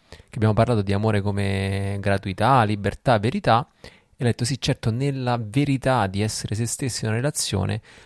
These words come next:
però mi sono trovata in alcune situazioni dove nell'aprirmi poi, ehm, venivo prevaricata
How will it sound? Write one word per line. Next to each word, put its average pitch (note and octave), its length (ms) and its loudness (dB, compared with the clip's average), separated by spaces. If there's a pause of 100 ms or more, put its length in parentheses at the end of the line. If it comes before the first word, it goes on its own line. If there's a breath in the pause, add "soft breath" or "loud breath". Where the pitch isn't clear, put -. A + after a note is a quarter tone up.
però C#3 160 2
mi A2+ 100 2
sono A#2 220 2
trovata A#2 680 0
in A2 120 -6
alcune G#2+ 340 -4
situazioni G#2+ 880 -2
dove G2+ 540 0
nell'aprirmi B2 1080 0 (520 soft breath)
poi, C3 580 2
ehm, G2 920 -4 (160)
venivo A#2 540 0 (180)
prevaricata F2+ 880 0